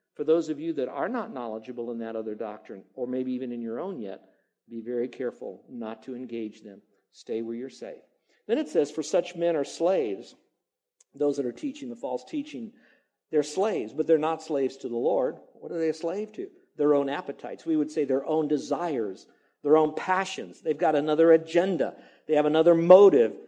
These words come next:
and it's all about them. And it says, "And by their smooth talking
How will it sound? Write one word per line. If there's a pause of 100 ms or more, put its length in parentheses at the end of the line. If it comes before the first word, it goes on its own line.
(160)
and
it's
all
about
them.
And
it
says,
"And
by
their
smooth
talking